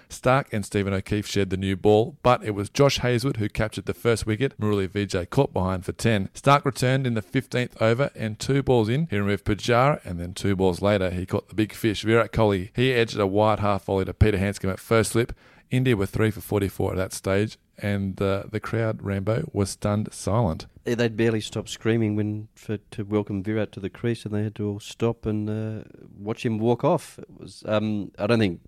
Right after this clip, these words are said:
Speaker 2: the Australians could have planned it any better. The dismissal of Pujara by Starc was a bit of a highlight of the day, really. There was,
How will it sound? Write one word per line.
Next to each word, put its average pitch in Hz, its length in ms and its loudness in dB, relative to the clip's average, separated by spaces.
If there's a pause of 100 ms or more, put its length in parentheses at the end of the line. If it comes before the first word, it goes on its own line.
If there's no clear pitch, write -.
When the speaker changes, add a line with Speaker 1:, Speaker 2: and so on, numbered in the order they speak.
(220)
Speaker 2:
the - 80 -12
Australians 98 320 -6
could 101 80 -2
have 92 80 -8
planned 127 180 -4
it 170 60 -6
any 78 160 -4
better. 104 220 -2
The 98 340 -10 (400)
dismissal - 420 -8
of 82 140 -10
Pujara 87 580 -2
by 80 140 -6
Starc 87 480 -8
was 85 240 -10 (600)
a 82 60 -20
bit 85 100 -4
of 80 60 -6
a 76 60 -6
highlight 87 320 -2
of 80 80 -6
the 80 60 -6
day, 90 200 0
really. 87 240 -2
There 85 80 -4
was, 87 160 -6